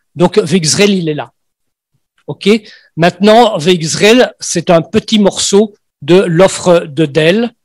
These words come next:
Donc, vous voyez que sur la famille, euh, V M ware, on a également des Readinode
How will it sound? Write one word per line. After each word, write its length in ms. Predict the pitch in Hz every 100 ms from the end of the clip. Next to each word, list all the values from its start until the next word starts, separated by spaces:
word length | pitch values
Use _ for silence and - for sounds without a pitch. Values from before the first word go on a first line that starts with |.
| _ _ _ 135
Donc, 280 | 175 170
vous 240 | 170 151 185
voyez 360 | 180 185 208
que 140 | 208 175
sur 260 | - 175
la 100 | 180
famille, 500 | 165 196 185 202 202
euh, 180 | 160 151
V 260 | 131 135 170
M 240 | 165 165
ware, 420 | 170 185 240 - - _ _ _
on 260 | 160 160 170
a 380 | 170 190 202 - -
également 840 | 185 160 170 165 165 170 208 208 _ _ -
des 180 | 139 165
Readinode 800 | 180 156 170 170 165 196 196